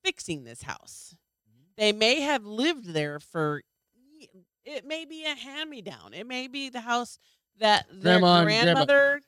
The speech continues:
Speaker 2: No,
Speaker 1: was
Speaker 2: there's
Speaker 1: born
Speaker 2: certain
Speaker 1: in,
Speaker 2: si-,
Speaker 1: and it's
Speaker 2: but
Speaker 1: been in
Speaker 2: what
Speaker 1: the
Speaker 2: I'm getting, no,
Speaker 1: family.
Speaker 2: and I'm
Speaker 1: So
Speaker 2: not
Speaker 1: you can't just assume
Speaker 2: No, you're
Speaker 1: that
Speaker 2: right.
Speaker 1: it's
Speaker 2: You're right.
Speaker 1: people doing something wrong.
Speaker 2: Nefarious.
Speaker 1: There is always a way that there is a beautification that happens,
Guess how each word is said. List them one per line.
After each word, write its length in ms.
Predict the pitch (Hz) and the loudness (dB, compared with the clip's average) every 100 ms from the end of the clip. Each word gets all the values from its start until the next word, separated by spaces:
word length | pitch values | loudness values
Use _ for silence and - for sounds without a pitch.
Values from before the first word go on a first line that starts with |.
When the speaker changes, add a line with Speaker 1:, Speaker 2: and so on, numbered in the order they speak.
| _ | _
Speaker 2:
No, 140 | 214 | -6
Speaker 1:
was 80 | 214 | -2
Speaker 2:
there's 180 | 196 196 | 0 2
Speaker 1:
born 280 | 262 269 277 | 4 4 2
Speaker 2:
certain 240 | 269 269 | 2 0
Speaker 1:
in, 60 | - | 0
Speaker 2:
si-, 60 | - | -2
Speaker 1:
and 140 | 214 | -2
it's 220 | 196 180 | -2 -4
Speaker 2:
but 120 | - | 0
Speaker 1:
been 80 | 233 | 0
in 60 | 240 | 2
Speaker 2:
what 40 | |
Speaker 1:
the 120 | 175 180 | 0 0
Speaker 2:
I'm 40 | 220 | -2
getting, 120 | 196 | -2
no, 380 | 240 247 262 285 | 0 0 -4 -4
Speaker 1:
family. 240 | 311 320 - | -2 -2 -4
Speaker 2:
and 100 | 156 | -8
I'm 80 | 156 | -4
Speaker 1:
So 80 | 180 | -4
Speaker 2:
not 80 | 269 | -4
Speaker 1:
you 140 | 277 | -6
can't 420 | 247 285 311 339 254 | -6 -4 -2 -2 -4
just 340 | 302 294 - | -4 -4 -6
assume 920 | 277 - - - 359 262 170 160 180 - | -6 -4 -2 2 4 4 2 0 -4 -14
Speaker 2:
No, 100 | 175 | -12
you're 160 | 143 147 | -10 0
Speaker 1:
that 200 | 247 220 | 2 4
Speaker 2:
right. 60 | 220 | 0
Speaker 1:
it's 340 | 175 - - _ _ | -2 -6 -20 _ _
Speaker 2:
You're 140 | 185 214 | 0 2
right. 80 | |
Speaker 1:
people 320 | 190 302 320 294 | 4 2 0 -2
doing 380 | 240 247 226 | 0 -2 -2
something 540 | 202 208 175 170 160 147 | -6 -8 -6 -6 -6 -4
wrong. 260 | 190 190 180 | 2 4 4
Speaker 2:
Nefarious. 200 | 151 208 | 4 4
Speaker 1:
There 220 | 220 226 | 2 2
is 500 | 226 208 196 185 180 _ _ _ _ 180 | 2 2 0 -4 -10 _ _ _ _ 0
always 540 | 277 294 294 269 240 214 | 4 4 2 -2 0 2
a 80 | |
way 460 | 202 196 196 190 180 180 | 4 6 6 6 2 0
that 380 | 190 175 170 - _ _ | 2 2 2 -2 _ _
there 180 | 190 196 | -2 0
is 200 | 180 170 | 0 -2
a 60 | 175 | -6
beautification 840 | 160 214 233 269 - 202 185 - | -6 -8 -8 -10 -8 -8 -8 -8
that 140 | 175 - | -8 -8
happens, 480 | 156 151 151 147 | -8 -6 -8 -10